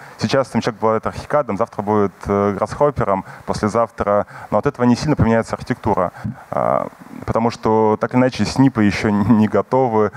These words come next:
а, не готовы ещё, а, те же самые машины, а, эти роботы делать эту архитектуру. Так что пока что на самом деле не архитектор, наверное, отстаёт, э, от, э, а, а, а отстают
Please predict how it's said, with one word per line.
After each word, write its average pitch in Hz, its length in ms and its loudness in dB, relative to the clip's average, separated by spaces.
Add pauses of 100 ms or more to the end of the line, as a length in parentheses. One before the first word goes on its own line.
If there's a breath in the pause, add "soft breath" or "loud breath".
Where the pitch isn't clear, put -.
(180 loud breath)
а, 87 160 2
не 101 160 4
готовы 113 380 0
ещё, 104 580 0 (240 loud breath)
а, 90 160 0
те 107 120 -4
же - 60 -8
самые 110 200 0
машины, 113 480 2
а, 101 720 2
эти - 160 -4
роботы 113 400 -2
делать 104 280 0
эту - 140 -2
архитектуру. 95 600 -2 (260 loud breath)
Так 101 140 -2
что 107 140 -4
пока 127 300 -2
что 117 220 -2
на 107 80 0
самом 117 200 0
деле 110 140 4
не 110 180 6
архитектор, 175 360 0
наверное, 104 160 2
отстаёт, 107 440 0 (140)
э, 92 320 2
от, 95 60 -2 (180)
э, 95 440 2 (400 loud breath)
а, 87 680 2 (340)
а, 82 220 2
а 104 240 2
отстают 135 380 0